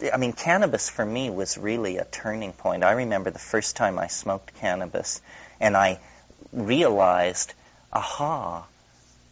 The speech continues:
I can be a normal person with this stuff. I can self-medicate myself, and I can stop being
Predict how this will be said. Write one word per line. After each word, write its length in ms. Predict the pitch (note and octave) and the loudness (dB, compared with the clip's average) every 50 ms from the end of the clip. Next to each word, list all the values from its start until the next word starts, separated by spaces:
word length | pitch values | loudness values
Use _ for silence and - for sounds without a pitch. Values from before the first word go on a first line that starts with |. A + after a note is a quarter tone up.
| _ | _
I 140 | - A#2 C3+ | 2 2 2
can 240 | - - - C#3+ B2 | 2 0 -2 -2 -2
be 220 | G#2 A#2 G2+ A#2 | -2 -2 2 4
a 80 | A#2 F#2+ | 4 4
normal 720 | G2 G2 G2+ G#2 G#2+ G#2 A2+ A#2+ B2+ C3 C3 C3 B2+ B2+ B2 - | 4 2 2 4 6 6 8 6 6 4 2 2 0 0 -2 -6
person 640 | - - - E3+ F#3 - - - - - A#2+ F2+ - E2+ E2+ E2 E2+ | -8 -6 -4 -4 -4 -2 0 0 0 0 -4 -6 -10 -14 -18 -14 -10
with 280 | E2+ F2 - - - - | -10 -10 -10 -12 -10 -10
this 140 | - - - | -10 -8 -6
stuff. 840 | - - - - - - - - - - - - - - - - - - - - - - - - - | -6 -4 -4 -4 -4 0 0 2 2 0 -2 -6 -10 -18 -20 -20 -20 -20 -20 -20 -20 -20 -16 0 4
I 180 | - A#2 C#3+ | 6 6 6
can 240 | D3 - - D3+ C3 | 6 4 0 0 2
self-medicate 960 | - - - - C3 C3+ C#3+ - - C3 B2+ C3 - D3+ - - - G#2+ - - | 2 4 6 8 8 8 6 4 0 -2 -2 0 -2 -4 -2 0 0 0 0 -2
myself, 540 | G#2 F#2 F#2+ F#2+ - - G#2 F#2+ G#2 - - | -2 -2 -2 -2 -2 -2 0 0 0 0 -2
and 160 | G#2+ G2+ G2+ | 0 4 4
I 120 | G2+ G#2+ | 4 4
can 220 | - - B2+ A#2+ G#2+ | 2 -2 -4 -2 0
stop 760 | - - - - - - - A#2 A2+ B2+ C#3 - A2 G2 | 2 2 2 2 2 4 6 8 8 8 6 4 -2 -2
being 600 | - B2 C3+ D3 C#3+ A2+ F#2 F#2 G2 F#2+ F#2+ G2+ | -2 -2 -2 0 -2 -4 -4 -4 -4 -6 -8 -10